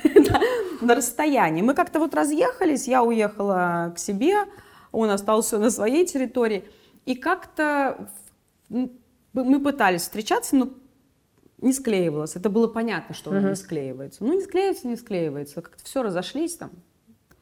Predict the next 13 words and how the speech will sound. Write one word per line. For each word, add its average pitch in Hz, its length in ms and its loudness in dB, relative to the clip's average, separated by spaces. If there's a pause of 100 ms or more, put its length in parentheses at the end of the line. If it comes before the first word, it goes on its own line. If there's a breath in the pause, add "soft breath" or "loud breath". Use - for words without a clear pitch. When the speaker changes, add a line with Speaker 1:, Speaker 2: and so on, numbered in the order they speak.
(600 soft breath)
Speaker 1:
По-хорошему, 226 680 0
как 185 180 0
мне 247 280 0
казалось, 160 560 -4
реально 277 340 2
мне 233 160 2
казалось, 240 360 -2
что 214 120 -2
мы 247 120 2
по-хорошему 247 680 0
разошлись, 160 460 -4
потому 208 280 -2
что - 260 -2